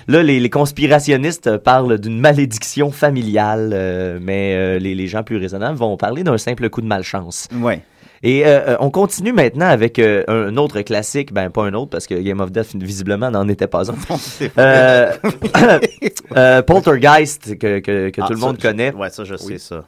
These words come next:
Speaker 1: Euh, la maison, euh, possédée, euh, du démon, tout ça, le, le, le, le, le, l'exorcisme des démons, blablabla.
Speaker 2: Oui.
Speaker 1: Euh, dans, dans, euh, le film, je sais pas si vous vous souvenez, il y a un moment où est-ce que le, le petit gars, il dort, puis il y a, il y a un, une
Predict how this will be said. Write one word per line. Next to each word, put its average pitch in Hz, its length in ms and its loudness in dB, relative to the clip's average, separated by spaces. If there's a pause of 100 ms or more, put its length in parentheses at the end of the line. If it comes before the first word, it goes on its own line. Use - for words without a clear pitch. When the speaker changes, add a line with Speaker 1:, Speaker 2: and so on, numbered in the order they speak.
Speaker 1:
Euh, 110 100 2
la 107 120 0
maison, 101 520 -2
euh, 90 300 -2
possédée, 98 640 -4
euh, 92 60 -4
du 87 120 -18
démon, 95 340 -4
tout - 120 -20
ça, - 260 -6
le, 92 180 -6
le, 87 160 -8
le, 90 200 -10
le, 90 200 -10 (340)
le, 95 80 -8
l'exorcisme 101 640 -8
des 95 100 -4
démons, 98 220 -2
blablabla. 98 440 0 (100)
Speaker 2:
Oui. 95 80 -10 (260)
Speaker 1:
Euh, 123 160 6
dans, 147 240 2
dans, 214 260 4
euh, 120 240 4
le 110 200 0
film, 165 200 -4
je 139 80 -6
sais 107 100 -14
pas 165 80 -6
si 151 120 -6
vous 113 140 -2
vous 104 60 -8
souvenez, 120 260 -4
il 185 40 2
y - 20 4
a 139 40 4
un 117 40 2
moment 120 220 0
où 160 80 2
est-ce 127 100 -2
que 127 60 0
le, 110 140 2
le 110 140 0
petit 113 220 -12
gars, 147 140 2
il 160 80 -4
dort, 156 300 0
puis 123 100 -6
il - 20 -2
y 104 40 -2
a, 104 100 -2
il 98 80 -6
y 101 40 -2
a 95 60 -2
un, 90 520 -4
une 85 120 -14